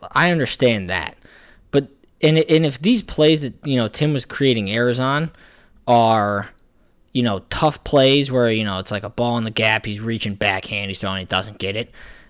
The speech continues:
mean, these are, like, routine ground balls. And this is where I actually think in baseball it hurts you. Because if you are said to be that good,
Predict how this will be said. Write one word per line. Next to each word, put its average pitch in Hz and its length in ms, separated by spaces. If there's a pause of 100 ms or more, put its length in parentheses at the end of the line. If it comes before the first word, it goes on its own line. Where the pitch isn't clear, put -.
mean, 185 80
these 214 100
are, 233 60
like, 202 140
routine 139 380
ground 85 220
balls. - 360 (420)
And 165 100
this 214 120
is 165 100
where 147 380 (280)
I 131 140
actually 135 220
think 113 320 (260)
in 120 160
baseball 151 540
it - 80
hurts - 360
you. 71 200 (480)
Because 113 680 (320)
if 110 160
you 175 240
are 175 240
said 143 320
to 135 60
be 123 180
that 113 280
good, 107 300